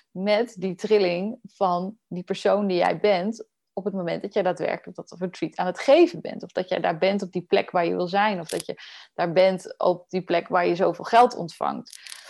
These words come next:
En wat je met Reiki, dat kan je met Reiki eigenlijk nog extra versterken. Dus door dat stuk te pakken en extra te behandelen met Reiki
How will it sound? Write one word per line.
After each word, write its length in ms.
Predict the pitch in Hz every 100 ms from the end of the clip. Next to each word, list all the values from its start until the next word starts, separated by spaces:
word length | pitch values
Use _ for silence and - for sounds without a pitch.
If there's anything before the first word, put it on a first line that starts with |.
| 156 - _
En 160 | 202 202
wat 240 | 208 214
je 80 | 208
met 160 | 190
Reiki, 640 | 185 185 190 202 190 175 - _ _ _
dat 180 | 196 -
kan 180 | 240
je 100 | 247
met 120 | 196 185
Reiki 320 | 185 247 -
eigenlijk 260 | - 185 -
nog 100 | -
extra 280 | - 185
versterken. 640 | 165 165 - 185 165 160 175
Dus 160 | 175
door 340 | 160 180 175 - _ _
dat 240 | 185 202
stuk 340 | - - 240 240
te 100 | 175
pakken 540 | - - 240 320 -
en 240 | - 175 175
extra 580 | - 202 - 185 175 175
te 260 | - 165 - _ -
behandelen 840 | 151 156 170 208 247 277 320 339
met 140 | 202
Reiki 640 | 160 151 85 202 277 311